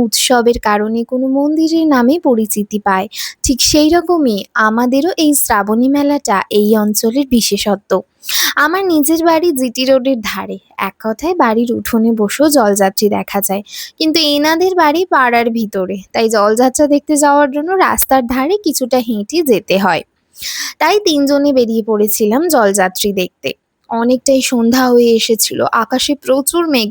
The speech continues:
করেছিল, সকাল থেকেই ফোঁটা ফোঁটা ভালোই বৃষ্টি পড়ছিল। ছেলেকে একটু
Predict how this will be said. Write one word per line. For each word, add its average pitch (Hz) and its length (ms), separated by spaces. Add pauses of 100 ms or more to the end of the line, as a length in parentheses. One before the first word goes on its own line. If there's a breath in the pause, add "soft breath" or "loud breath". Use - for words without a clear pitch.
(100)
করেছিল, 202 440 (220)
সকাল 226 280 (100)
থেকেই 285 300
ফোঁটা 226 300
ফোঁটা 233 220 (120)
ভালোই 202 320 (100)
বৃষ্টি 226 300 (100)
পড়ছিল। 190 420 (680 loud breath)
ছেলেকে 359 480
একটু 392 160